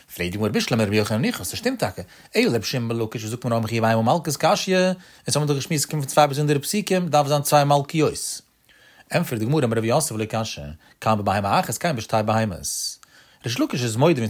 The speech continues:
מיר געזען, עס איז דער מודע, דאס איז צוויי באזונדערע פסוקים, און זיי קענען זיין צוויי חיובה מלכות. אבער דער פאל, דו, רעדט מען דאך, אז עס דערזעלבע בהמה. און ווייל זיי פון דערזעלבע בהמה,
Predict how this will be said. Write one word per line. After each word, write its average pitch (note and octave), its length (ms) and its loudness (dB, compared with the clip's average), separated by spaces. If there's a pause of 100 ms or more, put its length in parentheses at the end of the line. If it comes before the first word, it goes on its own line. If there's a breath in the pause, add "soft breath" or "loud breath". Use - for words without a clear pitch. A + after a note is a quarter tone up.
מיר A2+ 100 -4
געזען, B2 340 -2
עס - 360 -18
איז - 60 -12
דער D3+ 100 6
מודע, C#3+ 180 4
דאס A2+ 160 -2
איז G2+ 100 -4
צוויי C3 160 4
באזונדערע A2 360 -2
פסוקים, G2 520 -6 (540 loud breath)
און G#2+ 80 -6
זיי G#2 100 -6
קענען B2 160 -2
זיין G#2+ 140 0
צוויי G#2+ 300 0
חיובה A2 380 -4
מלכות. A2 680 0 (560 soft breath)
אבער G2+ 160 -6
דער F#3 200 6
פאל, D#3+ 300 4
דו, C#3 340 0 (140)
רעדט D3 200 0
מען B2+ 80 -2
דאך, A#2+ 120 -4
אז A#2 120 -4
עס A2+ 60 0
דערזעלבע B2 320 0
בהמה. B2+ 340 0 (560 soft breath)
און F#2 80 -4
ווייל B2+ 200 6
זיי B2+ 120 -6
פון F#2 140 -8
דערזעלבע A#2 280 -2
בהמה, F#3 580 0